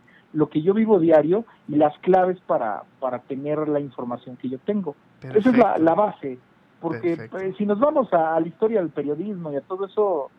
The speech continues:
Speaker 1: creo que es lo que la gente ve en comunicación y en periodismo.
Speaker 2: Ujú.
Speaker 1: Eh, bueno, entonces eso es lo que quiero, eh, iniciar a partir de la siguiente semana.
Speaker 2: Excelente.
Speaker 1: Eh, desde,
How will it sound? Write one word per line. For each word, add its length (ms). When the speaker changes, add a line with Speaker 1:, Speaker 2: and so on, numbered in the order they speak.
Speaker 1:
creo 160
que 80
es 60
lo 100
que 80
la 100
gente 260
ve 60
en 80
comunicación 680
y 40
en 80
periodismo. 580
Speaker 2:
Ujú. 240
Speaker 1:
Eh, 360
bueno, 280
entonces 320
eso 280
es 60
lo 120
que 120
quiero, 480
eh, 200
iniciar 420
a 100
partir 280
de 80
la 40
siguiente 240
semana. 380
Speaker 2:
Excelente. 540
Speaker 1:
Eh, 60
desde, 220